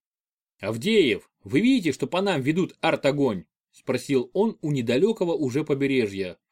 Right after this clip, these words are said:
"Ах, видите? И что? Уверены? Ну ладно, минут через десять встречайте". "Они говорят, что в курсе", сообщил Каплуненко,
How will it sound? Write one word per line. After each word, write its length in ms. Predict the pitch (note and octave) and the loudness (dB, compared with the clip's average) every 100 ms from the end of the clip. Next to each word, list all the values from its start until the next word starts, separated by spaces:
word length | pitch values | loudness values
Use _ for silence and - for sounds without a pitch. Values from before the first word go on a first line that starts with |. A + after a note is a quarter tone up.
| _ _ _ | _ _ _
"Ах, 600 | A#2+ D#3+ F#3 D#3 A2 G#2 | -4 0 2 0 -2 -6
видите? 720 | G#2+ G3+ A3+ G#3 - G#2+ F2 _ _ _ _ _ | -2 0 0 0 -2 -4 -6 _ _ _ _ _
И 80 | G#2+ | -10
что? 500 | - D#3+ F#3 D#3+ - _ _ _ _ | -4 2 2 2 -6 _ _ _ _
Уверены? 720 | - G#2 D#3 G#3+ F#3 B2 F2+ _ _ _ _ _ | -12 0 2 4 0 -4 -10 _ _ _ _ _
Ну 140 | G#2+ D#3+ | -2 2
ладно, 520 | G#3 G3 F3+ D3+ F#2+ _ | 4 4 2 -4 -8 _
минут 280 | B2+ D#3+ D3+ | -4 -2 -2
через 200 | F3 D3 | -2 2
десять 260 | E3+ F3+ | 0 -2
встречайте". 760 | E3 E3 D3 C#3 B2 A#2 G2 E2+ _ _ _ _ - - _ _ | -6 -6 -2 0 0 -2 -8 -10 _ _ _ _ -20 -20 _ _
"Они 320 | - F#3+ B2+ | -14 -4 -2
говорят, 380 | G3 E3+ A2+ D#3+ | 2 2 2 -2
что 160 | - C#3 | -2 -6
в 60 | |
курсе", 480 | - C#3+ E3+ D3+ A#2+ _ | 0 0 0 -6 -8 _
сообщил 420 | - A#2+ - C3+ | -6 -6 0 0
Каплуненко, 800 | A#2+ B2+ B2+ B2+ A#2+ A2 G2+ F2+ | 0 -2 -2 0 -2 -4 -8 -10